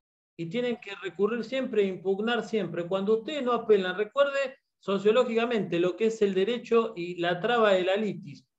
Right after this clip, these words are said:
Alguien tiene una pretensión. Esa pretensión reclama, va a un juez. Hay una contestación a la pretensión y el juez resuelve entre esto y esto. Y nada más. Si uno no abre la boca,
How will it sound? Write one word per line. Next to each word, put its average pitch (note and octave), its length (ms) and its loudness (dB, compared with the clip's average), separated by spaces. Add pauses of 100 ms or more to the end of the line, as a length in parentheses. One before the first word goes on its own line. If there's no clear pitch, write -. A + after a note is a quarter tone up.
Alguien C4+ 420 2
tiene B3 180 -6
una A3+ 240 0
pretensión. F#3 840 0 (320)
Esa A#3+ 300 0
pretensión G#3+ 600 0
reclama, F3+ 580 2
va A#3 180 2
a B3 60 2
un A#3 80 0
juez. G#3 440 0 (440)
Hay A#3+ 340 0
una A#3 320 0
contestación G#3 720 0
a E3 40 -2
la D#3 160 2
pretensión E3 720 -2
y F#3 60 0
el G3+ 100 2
juez C4 220 2
resuelve F3+ 600 4
entre G3 320 -6
esto B3+ 440 2
y G#3+ 180 4
esto. C#3 440 0 (380)
Y G3 280 -12
nada A3+ 280 2
más. F3+ 360 -2
Si F#3 160 -8
uno C#4 320 -4
no A#3+ 160 -2
abre B3+ 260 4
la G#3+ 140 4
boca, C#3+ 440 -4